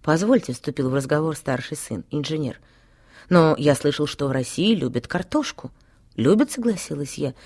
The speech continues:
«но её же здесь нет». Тут все воскликнули одновременно:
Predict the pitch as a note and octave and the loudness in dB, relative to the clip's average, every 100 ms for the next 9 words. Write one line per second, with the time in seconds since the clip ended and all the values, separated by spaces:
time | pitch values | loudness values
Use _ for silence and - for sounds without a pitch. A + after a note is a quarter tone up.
0 | - - F3 F3 E3+ F3 C#3+ C3+ D3 C#3+ | -18 -2 4 4 4 2 2 -2 -2 -2
1 | - C#4 - - _ _ _ _ - A3 | 2 2 0 -18 _ _ _ _ 4 4
2 | - - G3+ F#3+ - G3 G3+ F#3 F3 D#3 | 6 4 6 6 4 0 2 4 4 6
3 | F3+ F3 D#3+ C#3 D3 | 4 4 2 4 2